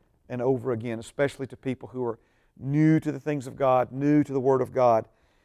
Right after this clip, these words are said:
You know, they pick up the Bible and they go, "Man, I don't understand this, Pastor Mark." Well, you may not understand it, but it understands you.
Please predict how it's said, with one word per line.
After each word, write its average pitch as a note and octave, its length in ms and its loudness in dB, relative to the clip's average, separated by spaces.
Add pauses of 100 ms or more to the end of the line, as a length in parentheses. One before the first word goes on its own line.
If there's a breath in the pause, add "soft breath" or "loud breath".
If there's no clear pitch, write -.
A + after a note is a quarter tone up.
(160)
You C3+ 100 -4
know, A#2+ 60 0
they A2+ 80 2
pick F3 160 2
up F#3+ 80 2
the D3+ 80 -8
Bible D3 260 12
and C#3+ 60 -2
they B2+ 100 -2
go, B2+ 100 2
"Man, C3+ 160 -4
I - 20 -2
don't D#3 140 -2
understand C#3 440 -8
this, B2 80 -14
Pastor A#2+ 320 -10
Mark." A#2+ 260 -10
Well, C#3 300 -4 (580)
you D3+ 220 -2
may G3+ 100 2
not G#3 160 6
understand A3 460 -2
it, A3 320 4
but D3 140 -2
it D3+ 100 2
understands G3+ 500 0
you. D#3+ 340 -2